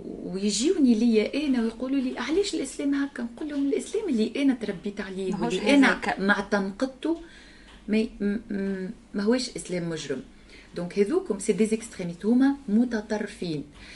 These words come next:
Speaker 1: لقيت روحي في موقف أو في
Speaker 2: لازم.
Speaker 1: موقع مخيبو. علاش؟
Speaker 2: الكل
Speaker 1: يعني
Speaker 2: عليك
Speaker 1: أنا،
Speaker 2: في
Speaker 1: أنا
Speaker 2: رواية.
Speaker 1: من نصلي لهنا في باريس، إذا نهبط وناخذ المترو وإلا كنت نجم،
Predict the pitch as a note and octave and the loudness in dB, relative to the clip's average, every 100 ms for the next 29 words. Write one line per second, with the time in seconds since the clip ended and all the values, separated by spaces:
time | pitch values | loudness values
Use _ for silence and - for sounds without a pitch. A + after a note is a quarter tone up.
0 | - - G#3 A#4+ A#4+ C4 B3 - F#3+ - | -16 -14 -4 -4 -2 0 0 0 -4 -4
1 | - - - - - - F#3 F#3 A#3+ E4 | -12 -20 -20 -20 -12 -6 -4 2 4 2
2 | - - - - D4+ - - - - - | -2 -12 -8 -2 -2 -2 -14 -20 -20 -20
3 | - - - - G#3 G#3 G#3 G#3 G3+ A#3 | -20 -20 -20 -12 0 2 4 4 6 6
4 | C4 - C#4+ D#4 D4+ - - - - - | 4 0 -2 -2 -2 -14 -20 -20 -20 -20
5 | - - C4 - A3+ D#3 D3 - - F3 | -10 2 4 4 0 2 0 -2 -10 -2
6 | G#3 C4 B3 F#3 - - - - - - | 2 4 4 2 -4 -14 -16 -10 2 6
7 | G#5+ G#5 - F4 F4 A#3 A#3 G#3+ D#4+ C#4 | 10 10 10 8 8 6 6 4 6 8
8 | G#3+ G#3+ A#3+ D4+ - G3 F#3 F#3+ G#3 B3+ | 8 8 6 4 0 0 0 2 4 4
9 | B3+ F#3 F3 F3+ G3+ C4 - - - - | 2 -2 -2 0 2 0 -2 -14 -20 -20
10 | - - - - G3 G3 G#3 D4+ G#3+ G3 | -20 -20 -20 -8 -2 2 4 4 2 0
11 | G3 G3+ A3 G3 E3+ E3+ F3+ G3 G#3 F#3+ | 0 2 0 -2 -4 -4 -4 2 4 4
12 | E3 F3 A3+ A#3 G#3+ D4+ D#4+ - G#3+ G#3+ | 0 0 2 2 2 0 0 2 4 6
13 | A#3+ A3 C4 | 4 4 2